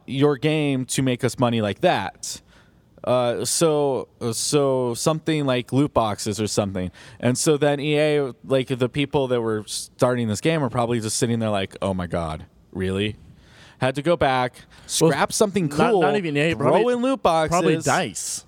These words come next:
Speaker 2: 'cause they're the ones making the game.
Speaker 1: Yeah, but I guarantee, no, Disney is at the,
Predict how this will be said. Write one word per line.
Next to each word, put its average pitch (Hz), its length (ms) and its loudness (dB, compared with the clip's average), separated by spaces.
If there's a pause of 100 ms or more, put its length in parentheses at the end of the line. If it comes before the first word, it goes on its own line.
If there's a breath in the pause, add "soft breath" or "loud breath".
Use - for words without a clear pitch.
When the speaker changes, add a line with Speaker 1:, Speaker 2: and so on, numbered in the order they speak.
(140)
Speaker 2:
'cause 135 120 0
they're 160 100 4
the 160 100 0
ones 113 200 0
making 135 320 -2
the 92 80 -6
game. 85 400 -6 (160 soft breath)
Speaker 1:
Yeah, 147 200 2
but - 200 0
I 165 100 2
guarantee, 165 400 -2
no, 113 540 0 (120)
Disney 127 460 0
is 110 180 -2
at 104 200 -2
the, 101 80 -2